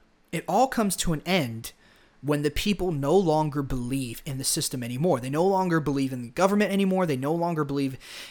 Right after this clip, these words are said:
in the elected officials. They no longer believe in the currency anymore. They, they just, they no longer believe it.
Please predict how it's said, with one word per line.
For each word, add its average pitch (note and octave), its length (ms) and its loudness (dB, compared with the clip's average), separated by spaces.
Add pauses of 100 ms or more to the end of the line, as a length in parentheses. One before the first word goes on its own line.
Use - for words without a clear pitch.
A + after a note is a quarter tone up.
in D#3 160 -2
the C3+ 100 4
elected C3+ 380 0
officials. F#3 580 2
They C#3+ 140 0
no D3+ 180 0
longer E3+ 340 0
believe C3 460 -2 (300)
in C#3+ 120 0
the A#2 100 -6
currency G#3 680 2
anymore. F3 540 2
They, D#3 160 2
they D3 200 -2
just, D3 220 -2
they E3 80 2
no E3 180 2
longer E3+ 380 0
believe C3+ 380 -2
it. - 240 -12